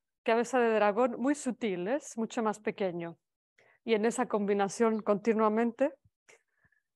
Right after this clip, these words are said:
y a la vez <clears throat> para corregir hábitos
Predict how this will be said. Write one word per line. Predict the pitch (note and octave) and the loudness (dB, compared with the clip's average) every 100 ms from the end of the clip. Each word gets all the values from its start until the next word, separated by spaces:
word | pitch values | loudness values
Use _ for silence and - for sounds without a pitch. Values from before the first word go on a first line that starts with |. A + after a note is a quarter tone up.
| _ _ | _ _
y | - A3 | -2 4
a | G3+ | 6
la | G3+ | 4
vez | G3 A3 A3+ - - _ - - | 4 2 2 -4 -14 _ -20 -20
<clears throat> | - B3+ G#3 D#3+ _ - _ _ _ _ _ _ _ - _ | 2 4 4 0 _ -20 _ _ _ _ _ _ _ -20 _
para | A3 G#3 | 2 4
corregir | G3+ G3+ F#3+ - A3+ G#3 - _ _ _ | 4 2 0 -4 -4 -4 -12 _ _ _
hábitos | - G#3+ A3+ - G3+ G#3 - - | 0 2 2 0 -2 -2 -14 -16